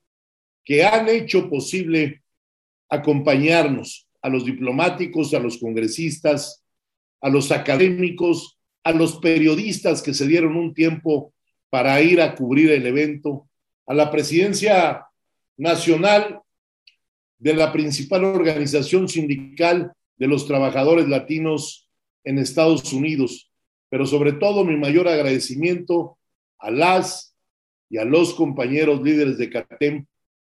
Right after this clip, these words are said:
que se dieron cita en esta gran apertura y también a quienes no pudieron acompañarnos porque también tienen que estar muy atentos a lo que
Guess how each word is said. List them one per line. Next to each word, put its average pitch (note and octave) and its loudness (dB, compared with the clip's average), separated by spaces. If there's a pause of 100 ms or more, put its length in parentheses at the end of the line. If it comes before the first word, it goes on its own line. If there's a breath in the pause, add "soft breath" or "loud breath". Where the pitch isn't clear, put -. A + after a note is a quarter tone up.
(140)
que A#2+ -6
se A#2+ -4
dieron C3+ 0
cita E3 -4 (280)
en B2+ -6
esta C#3 0
gran C3 0
apertura B2 -4
y A2+ -6
también F#3+ 0 (420)
a C3+ -10
quienes B2+ -8
no F3 2
pudieron D3+ 2
acompañarnos E3 -2 (480)
porque D3+ 2
también D3 -2 (320)
tienen C3+ 0
que - -6
estar C3 -2
muy C3 0
atentos C3+ -2
a G#2+ -6
lo F#2+ -10
que F#2+ -16